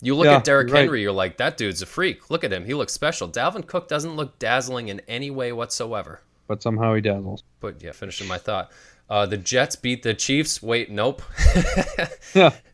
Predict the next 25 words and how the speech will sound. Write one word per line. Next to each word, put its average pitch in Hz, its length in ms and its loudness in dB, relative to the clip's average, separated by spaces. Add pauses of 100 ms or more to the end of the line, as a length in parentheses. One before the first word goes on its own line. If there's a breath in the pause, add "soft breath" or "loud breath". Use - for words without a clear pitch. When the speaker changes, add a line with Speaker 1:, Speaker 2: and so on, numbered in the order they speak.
(120)
Speaker 1:
Got 95 180 0
smacked 113 640 2
down. 113 440 -2
I 117 80 0
don't 151 140 0
know 151 100 -2
what 147 140 -4
the 110 100 -2
line 110 300 -2
turned 110 260 -6
out 101 200 -4
to 101 60 -8
be 98 180 -10
in 110 100 -8
that 113 200 -6
game, 123 280 -8
but 113 180 -10
the 101 120 -10
Chiefs - 380 -10
win 104 220 -10
by 90 160 -8
twenty-six - 580 -10
points, 107 360 -14
so, 92 160 -10
uh, 78 120 -12